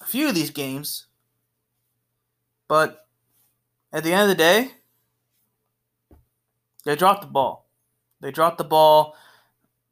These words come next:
I don't know what the defensive scheme was for, on Giannis for the most part. They didn't adjust to that at all.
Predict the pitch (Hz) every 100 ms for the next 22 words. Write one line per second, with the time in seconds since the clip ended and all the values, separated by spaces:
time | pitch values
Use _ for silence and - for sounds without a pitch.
0 | _ _ _ _ _ _ _ 165 196 185
1 | 170 180 165 175 180 160 147 - - 185
2 | 175 165 165 165 143 156 156 156 156 -
3 | - - _ - 156 156 156 - 151 151
4 | 139 139 170 160 139 170 160 - 156 160
5 | 151 135 143 160 160 165